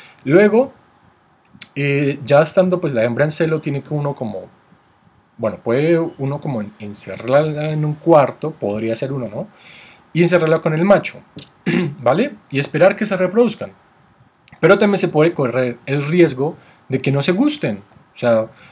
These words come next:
se odien. Sí, eso, y eso sucede, ¿no? Hay perros que no, que odian a las hembras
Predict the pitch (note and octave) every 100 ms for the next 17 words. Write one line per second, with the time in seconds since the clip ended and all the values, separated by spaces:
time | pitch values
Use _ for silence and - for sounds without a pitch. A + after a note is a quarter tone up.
0 | _ - C3 E3+ C#4+ F#3+ G#2 F#2+ _ _
1 | _ _ - - G#3 B3 G3+ C#3 C3+ -
2 | D#3 G3 A#3 B2+ D3 C4 - B2 B2+ -
3 | D3 F#3 G#3 C#3 A#2+ A#2+ B2 A#2+ - A2
4 | G#2 C3+ G3 F3 A2 - E3+ D3 G2+ -